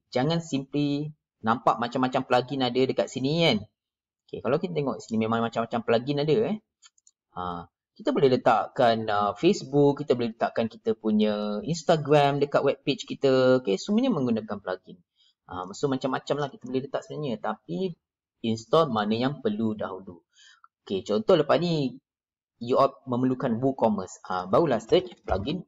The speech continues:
WooCommerce. Ha, macam tu, eh. Barulah install WooCommerce. Let's say lepas ni memerlukan form. Okey, barulah search form.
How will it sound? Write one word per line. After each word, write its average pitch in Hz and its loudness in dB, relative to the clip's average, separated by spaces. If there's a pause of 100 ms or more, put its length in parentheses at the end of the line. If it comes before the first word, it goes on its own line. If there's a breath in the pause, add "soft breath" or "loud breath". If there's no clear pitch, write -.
WooCommerce. 107 -6 (1900)
Ha, 92 -6
macam - -18
tu, 98 -6
eh. 139 -2
Barulah 127 4
install 110 -2
WooCommerce. 87 -6 (420 soft breath)
Let's - 0
say 185 8
lepas 151 0
ni 165 0
memerlukan 147 2
form. 117 4
Okey, 139 2
barulah 123 4
search - -4
form. 151 -2